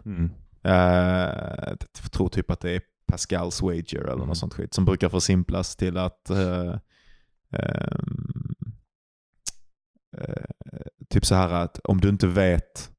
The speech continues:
Speaker 2: det här är verkligen en bastardized version of it, men att om du inte vet om himlen finns eller inte, eller Gud finns eller inte, så är det bäst att leva som om han gör det, för
Speaker 1: Mhm.
Speaker 2: om du gör det och du har rätt så hamnar du i himlen istället för helvetet,
Speaker 1: Mm.
Speaker 2: liksom. Och om du gör det och har fel så har du ändå liksom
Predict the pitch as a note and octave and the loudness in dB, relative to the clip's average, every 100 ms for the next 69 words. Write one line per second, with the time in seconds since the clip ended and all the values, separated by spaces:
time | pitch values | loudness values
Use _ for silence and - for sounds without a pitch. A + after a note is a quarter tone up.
0 | _ - F#2 G2 E2+ - F2+ F2+ F2 F2+ | _ 0 2 4 2 -4 -4 -2 0 0
1 | F2+ F2+ - E2+ F2+ - F#2 E2+ F2 E2+ | 0 -2 -6 -4 -4 -2 -2 0 0 -2
2 | - G2 F#2+ F2+ G2+ G2+ G2+ G2 G#2+ G2 | 0 4 4 6 6 6 4 4 4 4
3 | - F2+ F#2+ F2+ F2 F#2+ F2 E2+ F2 F2+ | 2 4 4 6 4 2 2 0 -2 -2
4 | - F2+ F2 F2 E2 F2+ E2+ - F2+ F2+ | -4 -4 0 0 0 -2 0 -2 -4 -4
5 | - - - - - F2+ E2+ E2 F2+ - | -6 -6 -14 -20 0 4 4 4 2 0
6 | F2 F2 - - G#2 G#2 F2+ F2+ G2+ F#2 | -2 -4 -4 4 6 6 4 2 4 4
7 | F2 F#2 F#2+ F#2 E2+ E2+ - F2+ - - | 4 6 6 4 0 -4 -2 -2 -4 -6
8 | D#2 E2+ E2+ F2+ F2 E2+ F2 F#2 F2 F2+ | -2 -2 0 2 4 4 6 6 6 4
9 | A2+ G2 F2+ F2 - F#2+ E2+ F2+ F#2 F2+ | 4 2 2 -4 -2 2 4 4 4 0
10 | - - F#2 F#2 F2 E2+ F2 F#2+ F2+ E2+ | -2 -4 0 2 2 2 2 4 4 4
11 | E2 E2 F2+ F2+ F2 F2 F#2 E2+ - F#2+ | 0 -2 -2 -4 -2 0 0 -2 -4 -4
12 | - - - - _ - - - _ - | -6 -4 -4 -4 _ -20 -20 -20 _ 0
13 | F#2 E2+ F2+ F2 F#2 F#2 - G2+ F#2+ F2+ | 2 6 6 6 4 4 0 2 4 6
14 | F2+ F2+ E2+ - G#2+ F2+ F2+ F2 F#2+ - | 4 4 0 2 2 2 -2 -6 -2 2
15 | F2+ F#2 F#2+ F#2+ F#2 - F#2 E2+ | 4 6 4 2 -2 -2 0 0